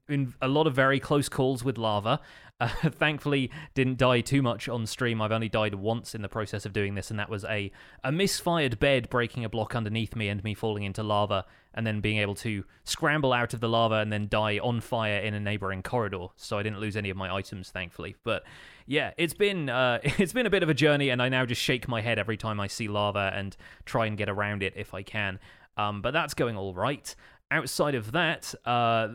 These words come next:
I'm exploring a very different looking nether in my Skyblock world, because with Doctor Trog's new additions to the map for one point sixteen,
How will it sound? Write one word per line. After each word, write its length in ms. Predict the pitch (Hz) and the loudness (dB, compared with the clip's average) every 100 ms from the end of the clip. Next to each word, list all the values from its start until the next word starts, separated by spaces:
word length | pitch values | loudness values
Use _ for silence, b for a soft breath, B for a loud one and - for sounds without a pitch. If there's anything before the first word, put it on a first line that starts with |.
| - | -2
I'm 300 | 131 131 127 | 0 0 -2
exploring 640 | 139 - - 160 175 147 123 - | -4 -4 2 4 4 2 -2 0
a 120 | 123 | 4
very 260 | 147 180 | 4 4
different 440 | 139 185 - 156 123 | 2 0 0 0 0
looking 320 | - 135 117 | -2 -2 -2
nether 260 | 113 113 110 | 0 2 0
in 300 | 123 123 123 | 0 -4 -2
my 160 | 107 | -4
Skyblock 560 | 101 - 143 165 180 135 | -4 -2 -2 0 -2 0
world, 340 | 185 196 190 B B B _ | 2 2 0 B B B _
because 500 | 131 - 123 120 110 - | -6 0 2 2 0 -4
with 220 | 127 113 | -4 0
Doctor 260 | 151 135 139 | 0 0 -4
Trog's 380 | - 139 131 139 | 2 2 2 -2
new 160 | 131 | -2
additions 400 | 123 120 131 113 | -2 -2 -4 -6
to 160 | - 120 | -6 -4
the 60 | |
map 260 | 113 117 - | -4 -4 -6
for 320 | - 123 110 | -6 -2 0
one 200 | 107 110 | -2 -4
point 280 | 113 110 - | -4 -6 -6
sixteen, 680 | - - - - 185 143 | -8 -8 -4 0 0 -2